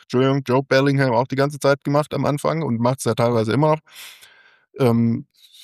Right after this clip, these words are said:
für mich völlig in Ordnung. Und er ist, äh, ich sag jetzt mal ganz in klassischer Niko Kovac-Manier, er ist Verteidiger, er muss als allererstes verteidigen. Die Geschichten hat er ganz ordentlich gemacht.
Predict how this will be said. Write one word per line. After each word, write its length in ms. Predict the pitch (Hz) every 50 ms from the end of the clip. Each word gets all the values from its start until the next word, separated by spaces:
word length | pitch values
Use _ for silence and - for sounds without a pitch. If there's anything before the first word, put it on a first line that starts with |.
| -
für 120 | - - 110
mich 180 | 110 117 113
völlig 200 | - 123 110 113
in 80 | 113 113
Ordnung. 240 | 127 - 143 110 110
Und 80 | 110 107
er 180 | 98 110 107
ist, 320 | 117 120 - - - - - -
äh, 640 | - 123 113 113 117 110 - 117 110 101 - - -
ich 60 | 110
sag 160 | 113 117 120
jetzt 240 | 123 113 120 - -
mal 80 | 156 135
ganz 320 | 135 127 143 139 - -
in 220 | - 127 135 123
klassischer 440 | 120 - 123 127 135 135 135 131 131
Niko 300 | 127 131 139 139 - 131
Kovac-Manier, 720 | 117 135 139 143 147 139 139 131 135 135 135 135 139 143 -
er 140 | - 117 120
ist 80 | 123
Verteidiger, 600 | - - 127 - 123 120 131 156 151 147 147 147
er 140 | - 92 120
muss 180 | 120 127 135 127
als 160 | - 120 -
allererstes 520 | 78 104 123 123 104 123 - - 113 107
verteidigen. 640 | - 110 104 110 107 117 135 147 143 151 151 160 147 - _ _ _
Die 300 | _ _ - 127 127 123
Geschichten 480 | 117 127 120 - 135 135 - - - 131
hat 140 | 127 131 131
er 180 | 120 113 113
ganz 260 | - 123 120 120 113
ordentlich 380 | - - 123 117 117 110 104 -
gemacht. 440 | - 110 113 123 208 - - -